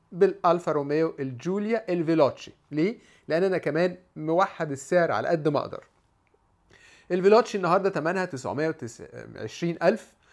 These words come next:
بتاعت واحد وعشرين، وده كان بالنسبه للجوليا هو الفيس ليفت، شهد مفيش تغييرات تقريبًا من بره خالص تذكر.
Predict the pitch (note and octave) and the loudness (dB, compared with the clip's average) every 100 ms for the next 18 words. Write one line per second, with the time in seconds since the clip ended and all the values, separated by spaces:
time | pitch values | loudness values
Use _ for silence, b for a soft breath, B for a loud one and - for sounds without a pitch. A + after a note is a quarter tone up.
0 | b b C#3 D3+ D#3 E3 D3+ C#3+ C3 A#2 | b b -4 -4 -2 -2 -2 -6 -12 -12
1 | A#2+ C#3 E3 G#3+ - b b b b G#3 | -10 -2 -2 -2 -10 b b b b 6
2 | B3+ B3 A3 F3+ F3+ F#3 E3+ A3 G#3+ G#3 | 8 8 4 -2 -4 0 6 8 8 6
3 | G3+ F#3 F3 E3+ G3 E3+ E3+ D3+ C#3+ C#3 | 2 2 0 2 0 4 6 6 4 -2
4 | C#3+ B2+ F#3 G3+ E3 E3 F3+ F3+ G3+ G3+ | -8 -4 0 2 2 2 0 0 -2 -2
5 | G3 F3+ - - - F#3 F3+ F3 - C#3 | -4 -4 -10 -8 -2 0 0 -4 -8 -6
6 | C#3+ G#3 G#3+ F3+ D#3+ D#3+ E3+ - C#3+ D#3 | -4 -6 -6 -2 0 0 0 -2 -4 -2
7 | C#3 C3+ B2+ C#3+ C#3 C3+ - C3+ D3 C#3+ | -4 -4 0 2 2 -2 -2 -2 -2 -4
8 | E3 D#3 - G#3 | -6 -4 0 0